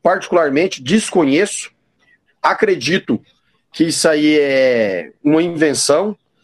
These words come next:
Isso é até ruim, porque às vezes atrapalha o atleta, que o atleta pode ter uma namorada, pode ser casado, atrapalha, atra-, caiu de novo.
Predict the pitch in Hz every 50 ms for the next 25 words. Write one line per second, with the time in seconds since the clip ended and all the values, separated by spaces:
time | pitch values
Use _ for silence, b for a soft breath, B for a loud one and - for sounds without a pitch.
0 | _ _ - - 139 139 - 180 165 - 202 202 165 151 175 202 226 220 - 180
1 | 165 170 - 165 156 - 160 156 135 160 160 - 180 190 190 - 180 175 180 180
2 | 170 165 156 - 165 160 185 190 - - 160 143 - 156 147 - 160 151 - 165
3 | 156 151 147 151 165 175 175 175 185 - - - 147 147 123 - - 151 143 -
4 | 160 160 143 156 160 165 165 - 175 165 - 175 170 165 - - 147 - - _
5 | _ _ _ _ _ _ _ _ _ _ _ _ _ _ _ _ _ _ _ _
6 | _ - 117 117 127 127 120 117 104 98 98 98 95 95 95 92